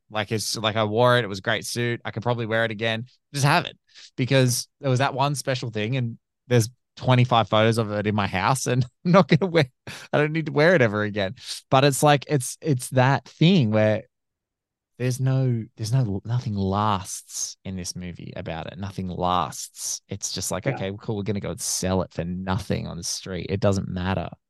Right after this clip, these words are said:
Speaker 2: I, I hope that the wedding suit has slightly more lasting value
Speaker 1: <laughs>
Speaker 2: to you.
Speaker 1: No, it has a huge amount of value. I'm not
Speaker 2: <laughs>
Speaker 1: selling that on the beach. It's, it's, it's, it's all, it's
Speaker 2: Yeah.
Speaker 1: always hanging up. But I mean, like, that's the
Speaker 2: Yeah.
Speaker 1: only thing that I can equate it to, because, like,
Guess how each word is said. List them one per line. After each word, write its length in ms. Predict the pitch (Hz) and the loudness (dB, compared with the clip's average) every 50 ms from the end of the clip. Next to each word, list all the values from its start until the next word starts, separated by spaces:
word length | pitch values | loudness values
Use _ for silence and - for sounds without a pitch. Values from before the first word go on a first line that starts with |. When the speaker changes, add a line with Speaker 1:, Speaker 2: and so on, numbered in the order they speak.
| _ _ _ _ - _ _ _ _ _ _ _ _ _ _ _ _ _ _ _ _ _ _ _ _ _ - | _ _ _ _ -20 _ _ _ _ _ _ _ _ _ _ _ _ _ _ _ _ _ _ _ _ _ -4
Speaker 2:
I, 200 | 131 131 127 - - | -2 -2 -2 -4 -4
I 120 | 139 139 | -2 -2
hope 200 | 127 151 165 160 | 2 2 0 0
that 140 | - 147 - | 0 -4 -4
the 80 | 156 127 | -2 0
wedding 300 | 120 120 120 120 113 113 | 0 0 2 2 0 -2
suit 260 | 113 - 117 107 - | -2 -2 -4 -4 -4
has 200 | 113 101 - - | -4 -8 -8 -6
slightly 300 | 123 120 117 110 123 120 | -6 -6 -6 -4 -4 -6
more 240 | 113 110 110 113 107 | -6 -6 -6 -6 -6
lasting 500 | 104 101 104 104 - - 117 110 104 101 | -6 -6 -6 -6 -8 -8 -10 -10 -10 -8
value 640 | 104 104 101 101 101 101 101 98 95 95 92 - - | -8 -6 -6 -6 -6 -6 -6 -8 -8 -10 -12 -12 -8
Speaker 1:
<laughs> 140 | - - - - 180 170 - | -6 0 4 8 8 8 8
Speaker 2:
to 140 | - 226 - | 8 6 6
you. 80 | - 208 208 190 - - 208 185 - - 202 165 - - 233 190 147 - | 6 4 2 2 2 2 0 0 2 0 -4 -4 -2 0 0 0 0 2
Speaker 1:
No, 180 | - 175 196 180 | 4 6 6 6
it 220 | - 214 170 156 | 6 4 2 4
has 200 | 156 180 208 226 | 4 2 2 2
a 20 | 202 | 0
huge 260 | 139 175 185 202 185 | 0 2 0 0 2
amount 200 | 190 185 180 160 | 2 2 2 2
of 60 | 143 | 4
value. 220 | 156 160 170 143 135 | 4 4 6 6 4
I'm 100 | 131 160 | 2 2
not 160 | 180 190 165 | 2 0 0
Speaker 2:
<laughs> 80 | - - | 2 2
Speaker 1:
selling 180 | 170 165 160 | 2 2 2
that 160 | 151 151 156 160 | 2 2 2 2
on 140 | 160 143 | 2 2
the 40 | 123 | 0
beach. 300 | 98 113 107 110 110 - | 0 0 -2 -2 -2 -2
It's, 160 | 143 131 123 | -4 -4 -2
it's, 220 | - 143 135 123 - | -2 -4 -4 -4 -2
it's, 220 | 123 135 123 - | -4 -4 -4 -4
it's 280 | 135 135 131 139 127 - | -6 -4 -4 -4 0 4
all, 240 | 151 170 180 - - | 4 6 6 4 4
it's 100 | 120 - | 4 4
Speaker 2:
Yeah. 60 | 165 | 6
Speaker 1:
always 280 | 165 165 156 147 135 | 6 8 6 6 6
hanging 360 | 143 151 143 143 139 131 131 147 | 6 4 4 4 4 4 4 4
up. 180 | 170 160 127 | 4 2 2
But 140 | 127 135 135 | 2 0 2
I 120 | 135 139 | 2 2
mean, 200 | 143 147 147 143 | 2 2 0 0
like, 300 | 139 139 131 131 127 127 _ _ _ _ _ _ _ _ _ - | 0 0 0 0 -2 -4 _ _ _ _ _ _ _ _ _ -6
that's 220 | 143 143 156 - - | -4 -4 -4 -2 0
the 80 | 160 | 2
Speaker 2:
Yeah. 140 | 147 143 151 | 4 6 6
Speaker 1:
only 260 | 151 151 139 131 127 | 4 4 4 2 0
thing 240 | 123 - 147 147 143 | 0 2 2 2 4
that 100 | 131 127 | 4 2
I 140 | 127 131 139 | 2 0 0
can 160 | 127 143 127 | 0 -2 -4
equate 280 | 113 - - 117 131 151 | -4 -2 -2 -2 -2 -2
it 140 | 147 123 - | -4 -8 -8
to, 160 | 120 110 107 | -8 -8 -6
because, 380 | 104 113 104 - 113 107 113 | -6 -6 -2 -2 -2 0 0
like, 180 | 117 113 107 - | 0 0 0 -2